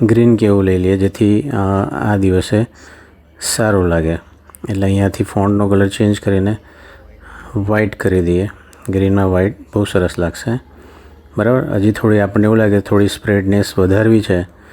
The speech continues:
રાઉન્ડનેસ વધારવી છે, તો આ રીતે આપણે વધારી પણ શકીએ.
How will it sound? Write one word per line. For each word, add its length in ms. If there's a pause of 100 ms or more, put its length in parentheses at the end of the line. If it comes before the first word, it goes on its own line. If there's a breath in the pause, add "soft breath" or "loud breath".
(340 loud breath)
રાઉન્ડનેસ 580
વધારવી 440
છે, 380
તો 140
આ 80
રીતે 200
આપણે 200
વધારી 360
પણ 180
શકીએ. 520